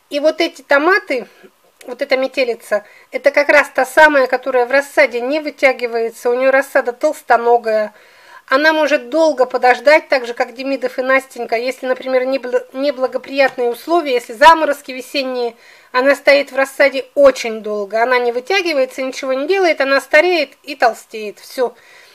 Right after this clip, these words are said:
Потом вы ее высадите, она догонит, быстро начинает плодоносить. И это вот как раз тот самый сорт, который из-за дружной отдачи урожая успевает отдать весь урожай до наступления массовых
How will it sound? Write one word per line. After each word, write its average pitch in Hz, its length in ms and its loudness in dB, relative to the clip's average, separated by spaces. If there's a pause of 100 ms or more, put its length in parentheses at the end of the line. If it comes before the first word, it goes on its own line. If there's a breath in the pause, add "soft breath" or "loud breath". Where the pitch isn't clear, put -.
(160 soft breath)
Потом 277 260 0
вы 277 120 0
ее 277 140 2
высадите, 262 540 -2
она 302 180 2
догонит, 233 440 -2
быстро 240 320 -8
начинает 254 460 -2
плодоносить. 233 680 -4 (960 soft breath)
И 294 140 -4
это 294 200 4
вот 285 140 2
как 285 160 0
раз 277 200 2
тот 285 200 -6
самый 269 300 2
сорт, 359 360 0 (520 loud breath)
который 262 640 0 (400 soft breath)
из-за 269 280 2
дружной 277 440 -2
отдачи 262 400 0
урожая 247 600 4
успевает 254 680 2
отдать 269 560 2
весь 254 400 -4
урожай 233 420 4
до 247 140 -4
наступления 254 640 -2
массовых 240 800 -2